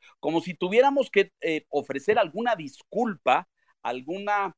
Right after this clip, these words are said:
eh, algún sector de la sociedad mexicana, a lo mejor alguna izquierda prorrusa, eh, nostálgica, eh, en, en algún rincón del, del país, de decir, "Bueno, sí los vamos a condenar, pero entiendan ustedes que es porque,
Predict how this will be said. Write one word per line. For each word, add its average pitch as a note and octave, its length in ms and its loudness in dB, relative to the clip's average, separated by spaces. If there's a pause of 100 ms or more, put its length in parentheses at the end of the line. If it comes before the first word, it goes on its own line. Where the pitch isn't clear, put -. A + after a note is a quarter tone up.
(360)
eh, B2+ 300 -8
algún C#3 300 -8
sector G#3+ 520 2
de F#3+ 100 -4
la C3 120 -4
sociedad C#3 440 -4
mexicana, D3 640 -6
a - 40 -6
lo C#3+ 100 -8
mejor E3 260 -4
alguna E3 300 -8
izquierda E3+ 800 0 (280)
prorrusa, E3+ 920 -2 (300)
eh, A#2+ 180 -8
nostálgica, E3+ 1300 0
eh, B2 320 -8
en, B2+ 180 -10
en C3 160 -8
algún D3 300 -8
rincón E3 600 -2
del, A#2 340 -8
del A#2 180 -14
país, D3+ 500 -8 (440)
de A#2 80 -8
decir, F#3 240 -6
"Bueno, A3 260 4
sí B3+ 180 -2
los C#4 180 2
vamos A3+ 280 4
a A3 80 -2
condenar, E3 520 -4
pero E3+ 180 -6
entiendan F3+ 420 -10
ustedes F#3 400 -8
que D#3 120 -8
es E3+ 80 -12
porque, G3 420 -6